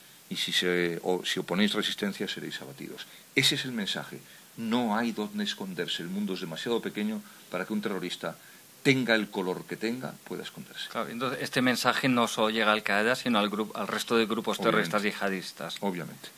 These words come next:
Speaker 1: A todos los demás grupos terroristas yihadistas. Yo sí creo que hay una, una, una consecuencia que no ha sido medida con suficiente intensidad, por lo menos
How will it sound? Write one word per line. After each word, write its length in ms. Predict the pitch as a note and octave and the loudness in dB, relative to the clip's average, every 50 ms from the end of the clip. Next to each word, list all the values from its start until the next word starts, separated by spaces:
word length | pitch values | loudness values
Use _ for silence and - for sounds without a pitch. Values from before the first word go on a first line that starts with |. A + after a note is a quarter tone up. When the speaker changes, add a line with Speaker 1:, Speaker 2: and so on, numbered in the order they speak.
| - - - - - - - | -18 -18 -16 -16 -16 -8 -4
Speaker 1:
A 80 | - G2+ | -2 -2
todos 320 | - - C3+ B2+ B2 A#2 | 4 8 8 8 8 8
los 120 | G#2+ G2+ F2+ | 4 2 0
demás 220 | F#2 F2+ F2+ F2 | 0 -2 -2 -2
grupos 360 | G2 F#2 F2 - G2+ F#2 - | -4 -6 -6 -6 -6 -6 -6
terroristas 480 | - - F#2 F2 E2+ E2+ D#2+ - D#2+ - | -6 -6 -4 -2 -2 -2 -2 -4 -4 -6
yihadistas. 520 | E2+ D#2 - - - - - - - - - - - - - - | -8 -8 -8 -8 -8 -8 -8 -8 -10 -10 -12 -14 -16 -16 -14 0
Yo 160 | - B2+ E3+ F3 | 4 6 6 8
sí 160 | - - F3 | 8 6 4
creo 360 | E3 - E3 D#3+ D#3 D#3 D3 | 4 6 6 8 8 6 6
que 100 | - C3+ | 4 4
hay 80 | C3 C3 | 4 4
una, 220 | C3 B2+ B2 A#2+ G#2+ - - | 4 6 6 4 4 2 0
una, 360 | B2 A#2 A#2 A2+ G#2+ G#2+ G#2+ | 0 4 6 6 6 6 2
una 200 | - A#2 A2 G#2+ | 2 2 2 4
consecuencia 800 | G#2 A2 G#2 - G#2+ G2 - G#2+ G#2+ G#2 - - A2+ A2 A2+ A2+ - - - - - - - - | 4 2 0 0 -2 0 2 2 2 2 2 4 4 4 4 4 0 -8 -16 -16 -16 -18 -10 -2
que 140 | - G2 | 2 2
no 160 | F#2+ G2+ A#2+ B2+ | 4 6 8 8
ha 40 | |
sido 280 | B2 - - B2 A#2 A2 | 8 8 6 6 4 4
medida 640 | G#2+ G#2 G2 G#2 A2 G#2 A2 A2 A2+ A2+ A2 G#2+ - | 4 4 4 4 6 8 8 8 10 8 6 4 0
con 180 | - G2+ F#2 | -2 -2 -2
suficiente 540 | F2+ - - - - - - G#2+ G2 F#2 G#2 | -2 -4 -6 -6 -8 -4 -2 -2 0 0 0
intensidad, 520 | G2+ G2 - F#2+ F2+ - - F2+ G2 F#2+ - | 0 0 0 0 0 0 0 2 0 0 0
por 160 | - F#2 E2+ | 0 -2 0
lo 60 | F2 | 0
menos 380 | F2 F#2 F#2+ G2 G2+ G2 - | 0 0 2 2 0 0 -2